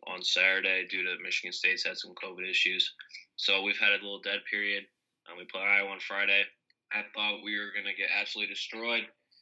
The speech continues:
until Iowa turns around and loses to Indiana by, uh, fifteen plus.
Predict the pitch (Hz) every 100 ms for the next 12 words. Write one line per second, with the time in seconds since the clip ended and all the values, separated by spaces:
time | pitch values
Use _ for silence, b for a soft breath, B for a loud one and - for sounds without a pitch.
0 | _ 107 - 107 127 139 123 110 117 107
1 | 107 104 107 107 101 107 107 98 - 101
2 | 98 92 110 107 107 107 101 98 95 95
3 | 95 95 95 92 _ _ _ _ _ -
4 | 107 113 104 104 104 -